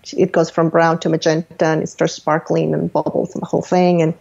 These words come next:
and then she gets so caught up into her own problem that she actually blows, uh, a bubble around her, you know, and she just is, like,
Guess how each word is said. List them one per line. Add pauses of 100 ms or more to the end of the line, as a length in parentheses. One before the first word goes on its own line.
(1200)
and
then
she
gets
so
caught
up
into
her
own (600)
problem
that
she
actually (500)
blows,
uh,
a
bubble
around
her, (340)
you
know, (300)
and
she
just
is,
like,